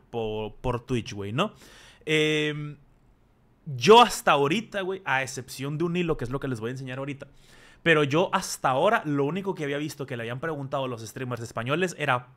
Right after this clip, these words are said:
pura mamada, güey. Literalmente pura pendejada le preguntaban, güey. Lo único interesante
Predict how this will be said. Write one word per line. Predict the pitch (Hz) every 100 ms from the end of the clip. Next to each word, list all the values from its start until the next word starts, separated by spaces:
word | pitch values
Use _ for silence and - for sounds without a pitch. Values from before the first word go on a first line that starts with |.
| -
pura | 214 226 247
mamada, | 240 220 190 175 151 117
güey. | 98 95 -
Literalmente | 143 165 175 180 196 220 214 214
pura | - 226 262 262 262
pendejada | 233 214 208 196 185 185 180
le | 165
preguntaban, | - 147 143 139 135 120
güey. | 117 120
Lo | 147
único | 185 302 339 277
interesante | 254 240 220 - 226 202 190 117 -